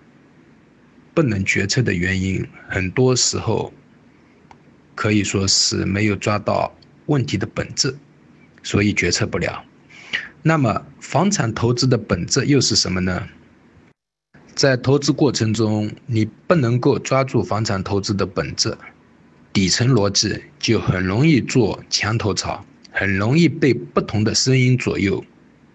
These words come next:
当然就会做不了决定。我们很多人没有房产投资的经验，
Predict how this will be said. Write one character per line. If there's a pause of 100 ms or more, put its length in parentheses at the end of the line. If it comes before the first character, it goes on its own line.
(140)
当
然 (1080)
就
会
做
不
了
决
定。 (1800)
我
们 (180)
很
多
人 (640)
没
有
房
产
投
资
的
经
验，